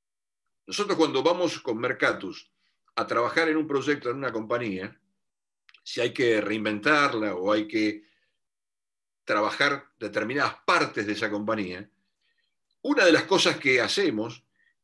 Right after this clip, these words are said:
es un diagnóstico sobre los directivos, los dueños de esa compañía.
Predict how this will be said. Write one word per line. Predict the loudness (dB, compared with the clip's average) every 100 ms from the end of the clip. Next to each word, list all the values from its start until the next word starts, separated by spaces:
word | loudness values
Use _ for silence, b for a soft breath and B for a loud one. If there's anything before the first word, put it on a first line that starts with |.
| _
es | 0 2 2 0
un | 2 6
diagnóstico | 6 6 2 2 0 -6 -2 -2 -2 -6 _ _ _
sobre | -8 0 4 6 4 2 -2 -10 _ _ _ _ _ _ _ _ -2
los | 2
directivos, | 4 2 2 0 2 2
los | 4
dueños | 4 6 4
de | 2
esa | 0 -2
compañía. | -2 -6 -6 -12 -16